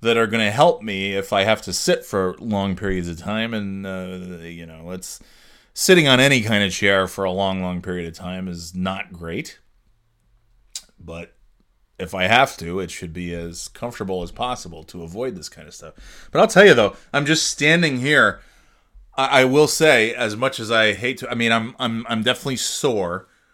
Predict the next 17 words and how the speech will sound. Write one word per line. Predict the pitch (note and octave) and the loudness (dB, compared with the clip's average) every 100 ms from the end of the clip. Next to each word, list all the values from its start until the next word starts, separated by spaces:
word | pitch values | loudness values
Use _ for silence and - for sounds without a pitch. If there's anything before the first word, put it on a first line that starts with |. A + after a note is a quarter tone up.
| _ _ _ _ | _ _ _ _
but | G#2 G#2+ G#2+ - _ _ B2+ | 0 2 2 -2 _ _ -12
the | A2 | -10
pain | - - D#3 D#3 D3 | -10 -6 -4 -2 -4
is | C#3+ B2 G#2+ | -6 -6 -8
nothing | A#2+ A#2+ E3 E3+ D3 B2 | -10 -4 -2 -2 -4 -4
compared | A#2 G#2+ B2+ C3 A2+ | -6 -2 0 0 -2
to | G#2+ G2+ | -6 -4
if | G2+ G2+ - | -2 -4 -4
I | G#2 G2+ | 0 0
were | G#2 G2+ | 2 -2
sitting | - B2 A2+ | -2 0 0
down | G#2+ A2+ A2+ | 2 4 4
or | A2+ A2 | 2 4
lying | A2 A#2+ A2+ F2+ | 6 4 4 0
down | E2 D#2+ | -6 -8
right | D#2 D#2+ | -12 -16
now. | F2 D2+ | -18 -20